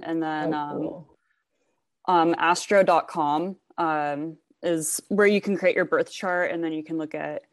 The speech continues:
Speaker 1: the current planets in transit to your own chart on there. Or, um, I have some astrologers that I follow on, like, Instagram and YouTube as well.
Speaker 2: Oh, cool.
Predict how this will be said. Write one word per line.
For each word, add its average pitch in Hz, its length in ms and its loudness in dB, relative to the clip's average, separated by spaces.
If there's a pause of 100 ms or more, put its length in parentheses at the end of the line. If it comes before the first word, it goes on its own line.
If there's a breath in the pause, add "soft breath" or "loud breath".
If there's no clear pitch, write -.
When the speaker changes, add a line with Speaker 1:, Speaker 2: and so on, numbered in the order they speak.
(640)
Speaker 1:
the 156 400 4
current - 320 0
planets 147 640 -2 (600)
in 165 140 2
transit 156 440 2
to - 100 -4
your 156 120 4
own 160 160 2
chart 175 260 0
on 160 140 0
there. 170 440 2
Or, 160 600 -2
um, 151 540 -8 (100)
I - 60 0
have 202 100 0
some 247 140 2
astrologers 165 580 2
that 160 100 0
I 147 100 0
follow 147 360 -2
on, 156 360 -8 (200)
like, 143 140 -4
Instagram 151 640 0
and - 100 -2
YouTube - 400 -4
as - 180 -2
well. - 400 -2 (720)
Speaker 2:
Oh, 180 220 -6
cool. 170 380 -10